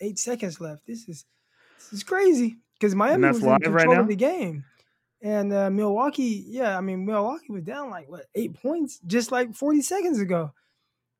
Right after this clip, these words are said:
Speaker 1: And, uh, yeah, no, crazy, crazy.
Speaker 2: Mm,
Speaker 1: But, uh, yeah,
Speaker 2: okay.
Speaker 1: I'm, de-, I'm, uh, you know,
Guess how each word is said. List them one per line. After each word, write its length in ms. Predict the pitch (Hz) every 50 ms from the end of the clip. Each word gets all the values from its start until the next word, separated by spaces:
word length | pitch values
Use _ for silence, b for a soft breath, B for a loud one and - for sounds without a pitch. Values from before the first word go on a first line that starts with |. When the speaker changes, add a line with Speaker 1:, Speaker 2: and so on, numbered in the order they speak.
| _ _ _ _
Speaker 1:
And, 280 | - 196 196 190 196 196
uh, 100 | 190 185
yeah, 260 | 185 214 247 240 220 - _ _
no, 200 | 196 214 220 202
crazy, 500 | - - 214 233 226 185 175 165 147 - _ _ _ _ _ _ _ _ _ _ _ _ -
crazy. 360 | 190 202 196 175 156 160 - _ _ _ _ _ -
Speaker 2:
Mm, 80 | 135 131 - _ -
Speaker 1:
But, 100 | 214 233
uh, 60 | 240
yeah, 280 | 240 254 262 240 214 220
Speaker 2:
okay. 120 | 220 190
Speaker 1:
I'm, 40 | 196
de-, 160 | 233 233 202
I'm, 280 | 208 220 226 208 185 180 -
uh, 160 | 185 214 214 175
you 120 | 190 208 214
know, 280 | 208 202 202 196 196